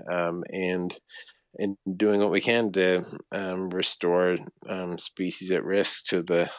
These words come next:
the lands and waters of, of B C. We live in a, we are very lucky to live in, in, in an incredible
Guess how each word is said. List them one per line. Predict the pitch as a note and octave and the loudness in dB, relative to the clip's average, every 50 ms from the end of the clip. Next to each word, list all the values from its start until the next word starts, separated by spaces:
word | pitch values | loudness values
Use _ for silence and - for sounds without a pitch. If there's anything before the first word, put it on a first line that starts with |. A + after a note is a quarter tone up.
| - - - - | -16 -16 -8 -2
the | G#2+ G2+ | 0 0
lands | F#2+ F2 D#2+ F#2+ G2 G2 F#2 | 2 2 0 0 -2 -2 -4
and | F#2+ F2+ | -4 -4
waters | F2+ E2 D#2+ F2+ F2+ F#2 F2+ F2 F#2+ F2 F2+ | -2 0 2 2 4 4 4 4 2 2 0
of, | E2+ E2 - - - - - - - - - - | 0 0 -2 -6 -16 -16 -16 -14 -14 -14 -6 -2
of | - F#2 F#2 F2 E2+ | 0 0 0 0 -2
B | F2+ F#2 F#2+ | -2 -2 -2
C. | F#2 - - F#2+ G2+ F#2+ E2 D#2 | -2 -2 -2 0 0 -2 -2 -2
We | D#2 E2+ F2+ F#2 | -2 0 0 2
live | F#2+ F#2+ F2 F2+ | 2 2 2 2
in | F#2+ F2+ F2+ F2+ | 0 0 0 0
a, | F2 E2+ - - - _ _ _ _ _ | 0 0 -2 -4 -8 _ _ _ _ _
we | - A#2 A2+ | -2 0 0
are | F#2 D#2 | 0 0
very | D#2+ E2+ G#2 G2+ F#2 F2 | 0 2 2 4 4 4
lucky | E2+ F2 E2+ E2 - - D#2 D2 C#2+ | 2 2 0 0 0 -4 -8 -6 -4
to | D#2+ D#2 | -4 -4
live | F2 F2 E2 E2 | -4 -4 -4 -4
in, | E2+ D#2+ D#2 D2 - - - - - - | -4 -6 -6 -8 -10 -12 -16 -16 -12 -8
in, | - F#2 F2 E2+ D#2+ - - _ _ _ _ _ - - | -8 -6 -6 -8 -10 -12 -16 _ _ _ _ _ -10 -8
in | F#2+ F2+ E2+ E2+ E2+ E2 - | -6 -6 -4 -4 -6 -6 -6
an | - G#2 G2 | -6 -6 -4
incredible | F2 D#2+ D#2 - - - F2+ F2+ F2 E2 D#2+ D#2 D2 D2 C#2+ C#2+ | -4 -6 -6 -4 2 4 4 6 6 4 4 2 0 -4 -4 -6